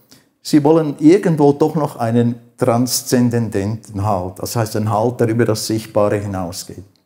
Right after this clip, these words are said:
Man weiß ja nie, so als Lebensversicherung. Ja, damit das klar wird, manchmal haben wir vielleicht solche Gefühle.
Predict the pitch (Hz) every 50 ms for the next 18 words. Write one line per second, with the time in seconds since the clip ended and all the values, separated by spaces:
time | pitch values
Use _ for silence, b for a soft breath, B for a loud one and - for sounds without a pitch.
0 | _ _ _ _ _ - 110 110 113 120 139 151 147 - - 127 127 127 120 110
1 | 90 87 - - 113 98 101 98 107 110 113 117 117 120 113 - 117 104 - 107
2 | 98 98 - - 113 113 107 101 92 95 b b b b b b b b b b
3 | _ _ _ _ _ _ _ _ b b b b b b b b b b b b
4 | b _ _ _ - 131 147 175 151 120 - - - - - _ _ _ _ _
5 | _ _ _ _ _ _ _ - - _ _ _ _ _ _ _ _ _ _ _
6 | - 151 170 202 185 185 180 180 151 - 139 123 120 127 143 160 147 143 127 120
7 | 123 - - - - - - - _ _ _ _ _ _ _ _ _ _ _ _
8 | b b b b b b b b _ 139 156 165 180 165 151 - 165 156 139 135
9 | - 139 127 120 127 135 - - - 131 120 123 - 143 120 123 117 120 - 101
10 | 98 101 98 90 78 -